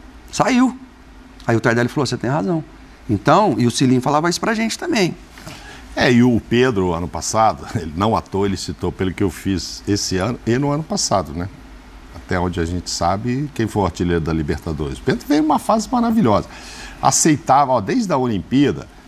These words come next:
Speaker 2: que ele tá meio que engolindo as coisas, "Ah, é um garoto novo, garoto bom, et cetera. Ah, mas você não vai pra Olimpíada, que eu preciso de você." Aí, de repente, ele não joga, "Ah, você precisa de mim, mas eu não sou titular."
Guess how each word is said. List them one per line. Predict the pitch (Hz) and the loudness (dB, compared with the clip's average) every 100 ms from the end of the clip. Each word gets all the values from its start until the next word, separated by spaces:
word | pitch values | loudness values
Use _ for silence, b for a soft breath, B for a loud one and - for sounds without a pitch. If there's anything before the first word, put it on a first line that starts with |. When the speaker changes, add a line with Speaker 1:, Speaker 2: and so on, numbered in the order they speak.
| - | -14
Speaker 2:
que | - | -6
ele | 107 | -4
tá | - | 0
meio | 110 113 | 0 0
que | 110 123 | 0 0
engolindo | 131 139 131 113 110 | 0 2 2 2 0
as | 143 - | -2 0
coisas, | 123 135 143 113 104 110 | 2 2 2 2 -2 -4
"Ah, | 127 120 | -4 -4
é | |
um | 107 | -2
garoto | 107 110 104 185 | 0 0 0 0
novo, | 139 123 135 107 | 4 4 4 0
garoto | 101 113 113 - | -2 -2 -4 -2
bom, | 110 69 107 131 120 107 | -4 0 4 4 4 0
et | 104 - | -2 -4
cetera. | - 117 131 117 117 131 | -4 -2 0 -2 -4 -8
Ah, | |
mas | 117 107 | -8 -8
você | 120 | -6
não | |
vai | 113 117 | -4 -4
pra | 113 | -2
Olimpíada, | 104 87 123 104 | -4 0 0 0
que | 107 | -2
eu | |
preciso | 98 - 113 | -4 -4 -4
de | 98 | -2
você." | 98 92 - 120 | -2 -2 0 2
Aí, | 107 104 | 2 2
de | 101 | 2
repente, | 104 90 110 113 | 0 0 -2 0
ele | 101 | 0
não | 104 98 | 0 0
joga, | 98 110 123 95 107 | 4 4 4 2 0
"Ah, | |
você | 110 98 | 0 -6
precisa | - 107 | -4 -2
de | 95 | -2
mim, | 104 | -2
mas | 127 104 | 0 -2
eu | 90 | -2
não | 90 | -4
sou | 92 95 | -4 -6
titular." | - - 110 117 131 113 | -6 -2 2 4 6 4